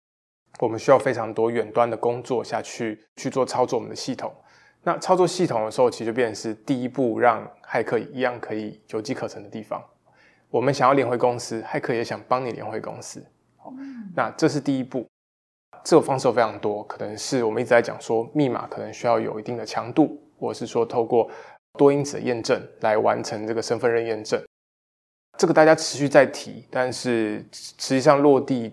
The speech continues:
Speaker 1: 或执行的企业其实没有想象中这么多。那第二个事情就是说，在整个趋势下面的话，这个黑色产业链其实变得非常的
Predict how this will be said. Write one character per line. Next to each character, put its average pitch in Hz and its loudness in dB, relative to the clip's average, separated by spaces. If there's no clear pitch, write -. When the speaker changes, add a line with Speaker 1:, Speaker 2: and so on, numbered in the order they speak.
Speaker 1:
或 123 0
执 117 -8
行 110 -8
的 107 -4
企 117 -8
业 113 0
其 107 -12
实 113 -6
没 110 -4
有 110 -2
想 113 -8
象 107 -12
中 110 -10
这 113 -12
么 107 -12
多。 110 -10
那 151 8
第 151 8
二 151 10
个 135 4
事 - -2
情 131 -4
就 120 -4
是 123 -2
说， 117 2
在 143 8
整 107 -2
个 104 2
趋 - 2
势 151 2
下 131 2
面 131 0
的 107 -2
话， 113 8
这 - 0
个 113 -2
黑 - 6
色 165 8
产 110 -4
业 113 2
链 113 0
其 - -6
实 113 -2
变 127 6
得 117 2
非 127 4
常 107 2
的 104 0